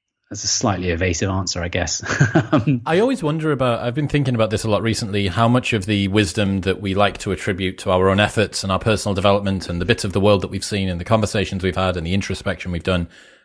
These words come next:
Speaker 2: how much of that just comes along for the ride as a byproduct of getting older?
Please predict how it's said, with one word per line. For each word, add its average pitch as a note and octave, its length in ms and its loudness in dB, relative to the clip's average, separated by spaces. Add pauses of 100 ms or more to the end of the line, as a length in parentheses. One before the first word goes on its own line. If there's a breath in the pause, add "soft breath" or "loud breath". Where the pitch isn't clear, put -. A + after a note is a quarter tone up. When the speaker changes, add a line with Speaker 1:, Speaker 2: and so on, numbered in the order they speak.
(120 loud breath)
Speaker 2:
how A#2 100 4
much C3+ 160 0
of G#2+ 60 2
that G#2 140 4
just - 140 -4
comes G2+ 240 0
along F#2 220 2
for - 80 -10
the E2+ 100 0
ride F2 300 4
as E2 80 0
a E2+ 80 0
byproduct E2+ 500 -2
of E2 80 -6
getting D#2+ 240 -4
older? D#2 320 -8